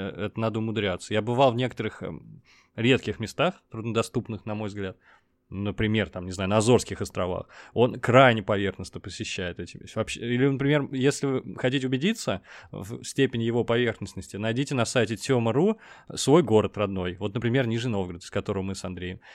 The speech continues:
в котором мы живём, точнее. И вот он три раза, по-моему, посещал Нижний, и в основном он ограничивался Большой Покровской и площадью Минина. Ну вот всё.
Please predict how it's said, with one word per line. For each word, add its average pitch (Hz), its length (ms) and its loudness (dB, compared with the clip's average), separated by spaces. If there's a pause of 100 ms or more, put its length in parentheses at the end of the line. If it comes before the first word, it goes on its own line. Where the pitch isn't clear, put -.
в - 60 -20
котором 110 240 0
мы 107 60 0
живём, 101 340 -2
точнее. 98 480 -6
И 110 120 0
вот 120 160 2
он 123 100 2
три 135 160 0
раза, 151 220 2
по-моему, 110 180 2
посещал 107 340 -2
Нижний, 135 380 0
и 90 220 -6
в 98 60 -4
основном 120 400 0
он 113 100 0
ограничивался 110 560 -2
Большой 107 260 -2
Покровской 104 480 -2
и 98 40 -4
площадью 113 360 -4
Минина. 87 420 -8
Ну 92 120 -8
вот 110 120 -8 (180)
всё. 92 360 -6